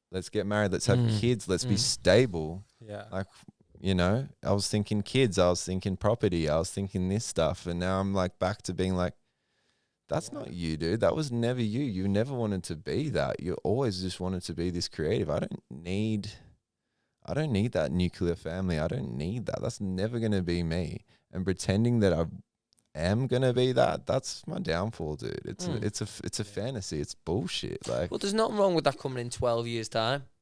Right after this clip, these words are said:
Speaker 1: and
Speaker 2: You know
Speaker 1: exact-,
Speaker 2: what I
Speaker 1: and it
Speaker 2: mean? <laughs>
Speaker 1: doesn't mean
Speaker 2: Like
Speaker 1: I, yeah, and it
Speaker 2: like,
Speaker 1: doesn't mean I will
Speaker 2: you don't
Speaker 1: never
Speaker 2: need
Speaker 1: settle
Speaker 2: to want
Speaker 1: or
Speaker 2: it right now, or, but it's like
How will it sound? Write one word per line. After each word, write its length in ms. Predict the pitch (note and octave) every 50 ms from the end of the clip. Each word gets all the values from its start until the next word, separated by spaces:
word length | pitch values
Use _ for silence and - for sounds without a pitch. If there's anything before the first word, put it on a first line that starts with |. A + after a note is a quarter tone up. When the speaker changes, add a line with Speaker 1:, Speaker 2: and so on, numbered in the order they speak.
| _ _ _
Speaker 1:
and 320 | A#2+ B2 B2+ A#2+ - - _
Speaker 2:
You 80 | - G#2+
know 140 | C#3+ C#3 C#3
Speaker 1:
exact-, 40 | C#3+
Speaker 2:
what 100 | - -
I 40 |
Speaker 1:
and 60 | B2 C#3
it 20 |
Speaker 2:
mean? 80 | E3 D#3+
<laughs> 100 | D3 D#3+
Speaker 1:
doesn't 200 | D#3+ D#3+ D3+ C#3
mean 180 | C#3 C#3 C3
Speaker 2:
Like 140 | B2 B2 -
Speaker 1:
I, 160 | - - - - - -
yeah, 380 | A2 D#3 E3 B2 F2+ E2 C#2 -
and 100 | - B2
it 40 | C3+
Speaker 2:
like, 80 | C3+ C3+
Speaker 1:
doesn't 140 | C#3 D3 D3
mean 120 | C3+ B2
I 60 | A#2 A2
will 120 | G#2 G#2
Speaker 2:
you 60 | G#2
don't 100 | G#2+ -
Speaker 1:
never 140 | A#2 A2+ A2+
Speaker 2:
need 140 | B2 C3+ C3
Speaker 1:
settle 360 | A2+ A2+ A#2 A#2 A#2 A#2 A#2 B2
Speaker 2:
to 40 | B2
want 240 | A#2+ B2 B2 B2 B2
Speaker 1:
or 40 | A#2
Speaker 2:
it 100 | - -
right 240 | A#2+ A2+ A2+ G#2+
now, 240 | - A2+ A2+ A#2+ C3+
or, 260 | D3 C#3+ C3+ B2+ A#2+
but 240 | A2+ - B2+ A#2 - -
it's 320 | B2+ - B2 - - - -
like 340 | A#2+ A#2 A#2 - - -